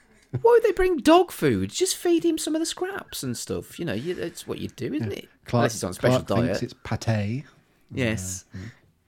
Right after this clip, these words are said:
Speaker 1: Uh, and he, he starts e-, eating it. Even when she told him it's pate, he's still e-, having a, a munch 'cause
Speaker 2: Yeah.
Speaker 1: he's,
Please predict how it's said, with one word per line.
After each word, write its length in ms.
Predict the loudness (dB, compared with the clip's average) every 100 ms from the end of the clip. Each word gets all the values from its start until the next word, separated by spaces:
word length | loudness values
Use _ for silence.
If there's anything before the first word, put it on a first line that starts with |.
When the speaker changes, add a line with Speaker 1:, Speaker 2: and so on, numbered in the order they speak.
| _ _ _ -6 -4 -4 -6
Speaker 1:
Uh, 40 | -6 -6
and 120 | -4
he, 200 | -4 -6
he 100 | -8
starts 440 | -8 -4 -6 -6 -12 -8
e-, 140 | -8 -6
eating 360 | -6 -6 -6 0
it. 40 |
Even 220 | 2 4 2
when 140 | 0
she 140 | -2
told 240 | 0 0 0
him 60 |
it's 80 | -4
pate, 280 | -8 -8 -8
he's 120 | -10
still 180 | -8 -8
e-, 180 | -8 -10 -12
having 180 | -10 -8
a, 100 | -10 -12 _ -10
a 60 |
munch 360 | -6 -6 -6 -4
'cause 120 | 0
Speaker 2:
Yeah. 60 | 0
Speaker 1:
he's, 120 | -2